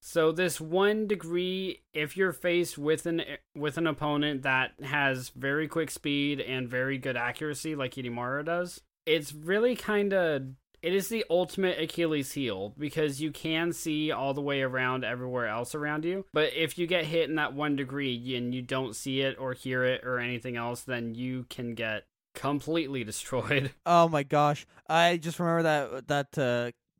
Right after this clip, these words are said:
Speaker 2: battle with Kidomaru and, uh,
Speaker 1: Kidomaru,
Speaker 2: Neji.
Speaker 1: okay.
Speaker 2: Yeah, yeah, no, all good, all good. Uh, and, uh, and Neji really, uh, for the longest time was holding his own, but then, uh,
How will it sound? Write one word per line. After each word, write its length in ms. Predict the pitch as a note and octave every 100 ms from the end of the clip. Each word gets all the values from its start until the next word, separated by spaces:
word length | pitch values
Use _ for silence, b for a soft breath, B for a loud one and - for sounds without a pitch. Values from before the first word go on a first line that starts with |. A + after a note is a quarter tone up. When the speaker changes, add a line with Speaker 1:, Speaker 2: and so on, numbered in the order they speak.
| -
Speaker 2:
battle 300 | C#3 D3 C#3+
with 140 | C3+ -
Kidomaru 680 | D3 C#3+ C#3+ C#3+ C#3 C#3+
and, 240 | C3 C3 C3+
uh, 180 | B2 A2 B B -
Speaker 1:
Kidomaru, 600 | D#3 C3 B2 G#2+ F#2+ F2+
Speaker 2:
Neji. 220 | F3 A3 F3
Speaker 1:
okay. 220 | F3 C#3 - _ _ -
Speaker 2:
Yeah, 220 | D3 C3+
yeah, 140 | C3
no, 100 | D3+
all 160 | F#3+ F#3
good, 100 | D#3
all 140 | C3+
good. 160 | C3+ G#2+ B B
Uh, 180 | D3 D3+
and, 200 | - D3+
uh, 280 | C#3+ C3+ C3 -
and 240 | D#3 D#3
Neji 300 | G#3 G#3+ E3+ D3+
really, 420 | G3 F#3 D#3+ -
uh, 260 | C#3 C3 A#2+
for 140 | D#3+
the 80 | D3
longest 420 | D#3+ F#3 E3+ -
time 160 | D#3 C#3+
was 140 | C3
holding 280 | - D#3+ E3
his 160 | C#3 C#3+
own, 180 | E3 C3+
but 120 | C#3+
then, 220 | F3 D#3 B B B
uh, 200 | C3+ C#3+